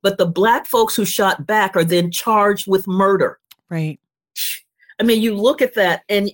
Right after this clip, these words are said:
Speaker 1: and it's just like, wasn't this war to make the world safe for democracy?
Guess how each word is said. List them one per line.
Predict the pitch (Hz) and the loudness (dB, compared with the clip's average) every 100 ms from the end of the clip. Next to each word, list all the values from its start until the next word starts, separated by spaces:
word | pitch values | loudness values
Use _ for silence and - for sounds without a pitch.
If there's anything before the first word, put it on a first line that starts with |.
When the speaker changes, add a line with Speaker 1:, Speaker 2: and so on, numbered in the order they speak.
| - | -2
Speaker 1:
and | 190 | 0
it's | 202 - | 0 0
just | 208 - | -2 0
like, | 185 160 - _ _ _ _ _ _ _ _ _ _ _ _ _ _ - | -2 -2 -6 _ _ _ _ _ _ _ _ _ _ _ _ _ _ -2
wasn't | 262 403 381 | 2 2 2
this | 269 - | 0 0
war | 196 202 226 233 | 0 4 6 6
to | 240 208 | 2 0
make | 208 226 | 2 2
the | 208 | 0
world | 190 214 202 175 | 4 4 4 0
safe | - 208 214 269 | -2 2 2 0
for | 226 196 | -2 0
democracy? | 170 156 156 170 - 370 - 302 381 403 | 0 -2 0 0 0 -2 -2 2 0 0